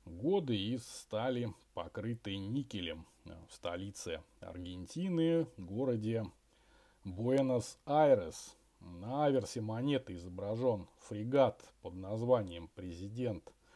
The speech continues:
Сармьенто». В наше время данный парусник является музеем. Спущен он на воду был в тысяча восемьсот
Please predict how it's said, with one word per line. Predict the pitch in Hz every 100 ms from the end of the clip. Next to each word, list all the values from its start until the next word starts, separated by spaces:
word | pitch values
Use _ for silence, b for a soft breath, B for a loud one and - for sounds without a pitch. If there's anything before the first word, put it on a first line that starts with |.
| b b b
Сармьенто». | - 92 87 98 135 196 196 - 170 160 143 - -
В | 87 87
наше | 107 107 - 92
время | 92 104 95 85 80
данный | 82 92 87 85 82
парусник | - 90 82 78 - 85 - _ b b b b b b
является | - 87 92 104 113 107 87 - - 82 82 b b b b -
музеем. | 82 85 85 98 143 196 202 185 170 160 _ _ _ _ b b b b
Спущен | - - 160 156 - 120 101 - _ _
он | 110 107 107
на | 120 131
воду | 113 92 95
был | 95 107 87
в | - -
тысяча | 120 - -
восемьсот | 87 85 - 98 - 117 95